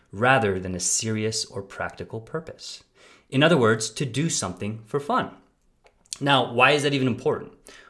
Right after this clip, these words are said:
Well, I personally think it's important for several reasons. First, it allows us to break from the more serious aspects of life, as the definition states, which can be a great pattern interrupt. This is exactly why we take vacations and other recreational trips,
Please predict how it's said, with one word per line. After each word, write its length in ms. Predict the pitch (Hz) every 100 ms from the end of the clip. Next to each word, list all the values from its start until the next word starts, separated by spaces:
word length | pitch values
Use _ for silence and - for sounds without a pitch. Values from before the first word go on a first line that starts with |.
| -
Well, 400 | 123 120 - -
I 240 | 120 143 151
personally 460 | - 156 - 139
think 200 | 131 120
it's 140 | 110 107
important 340 | - 107 98
for 80 | 101
several 320 | - 110 104
reasons. 400 | 87 - - -
First, 560 | - - 143 - - - - - _
it 100 | 120
allows 280 | 127 131 143
us 120 | 139
to 80 | 120
break 400 | 107 110 113 117
from 180 | - 117
the 80 | 104
more 160 | 101
serious 680 | 92 - - 135 123 120 113 -
aspects 560 | 113 110 - 101 95 -
of 120 | 90
life, 440 | 90 87 110 - -
as 240 | 104 110
the 80 | 113
definition 520 | 107 101 101 95 -
states, 560 | 95 - 98 113 - - - - -
which 220 | - 113 -
can 140 | 113
be 160 | 113 110
a 60 |
great 500 | 98 - 101 113 113 -
pattern 340 | - 120 113 98
interrupt. 380 | 85 85 -
This 140 | - 107
is 100 | 110
exactly 560 | 107 - 131 156 170
why 160 | 143 135
we 120 | 135
take 200 | 131 131
vacations 720 | 135 131 180 180 92 82 -
and 120 | 104
other 220 | 104 120 117
recreational 560 | 107 110 107 - 120
trips, 540 | 117 - - - -